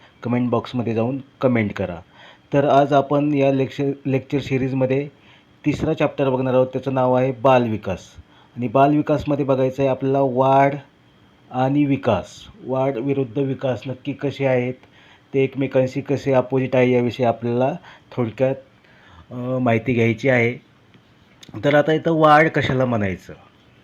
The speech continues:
ते बघायचं आहे आपल्याला. वाढ म्हणजे काय नक्की?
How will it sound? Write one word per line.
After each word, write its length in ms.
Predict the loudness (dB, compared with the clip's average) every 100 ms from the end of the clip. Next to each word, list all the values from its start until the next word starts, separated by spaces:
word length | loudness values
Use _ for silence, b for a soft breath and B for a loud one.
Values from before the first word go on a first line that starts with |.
| _ B B B _
ते 60 | -2
बघायचं 400 | 2 4 4 2
आहे 60 |
आपल्याला. 440 | 0 0 -2 -2 -6 -14 _ _ b b b b b _ _ _ B B B _
वाढ 280 | 4 6 6
म्हणजे 340 | 4 2 2
काय 400 | 4 4 2 -2 -10
नक्की? 340 | -12 -12 -16